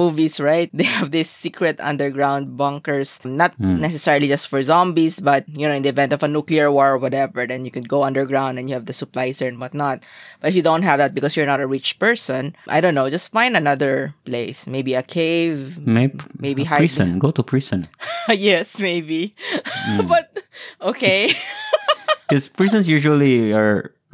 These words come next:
Speaker 2: built so that people can't go out. It's the same purpose, right?
Speaker 1: And
Speaker 2: It's
Speaker 1: they also
Speaker 2: usually
Speaker 1: cannot go in.
Speaker 2: also,
Speaker 1: That makes sense.
Speaker 2: uh, go in.
Speaker 1: Yeah, yeah.
Speaker 2: Unless the zombies are inside the prison, then you're screwed.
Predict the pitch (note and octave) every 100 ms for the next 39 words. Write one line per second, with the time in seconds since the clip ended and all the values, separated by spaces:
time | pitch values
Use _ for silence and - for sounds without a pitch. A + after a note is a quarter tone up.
0 | G2+ F2+ A2 A2+ G#2 - - - - G#2+
1 | G2+ - A2 G2+ G2 - G2 F2+ _ _
2 | A2 F#2+ F2+ G#2 G#2+ E2+ - - G#2 -
3 | G#2 F#2+ A#2 A2 A#2 A#2 C3+ G2 G2+ -
4 | - - E3 D#3 D#3+ D#3+ G3 F#2+ F#2+ -
5 | - G2+ - F3 F2+ - F#4 - - F#3
6 | E3+ G3 F#3 F3+ F2 E2+ F2+ F#2 F2+ E2+
7 | - - E3 D#3 D3 C#3+ C3+ D3+ A#2 G#2
8 | D3+ F#3+ G#2+ A2+ A#2 G#2 G#2 G2+ A#2+ G#2
9 | F2+ - C3 F#2+ F2 F2+ F#2 F2+ - -
10 | G#2+ F#2 G2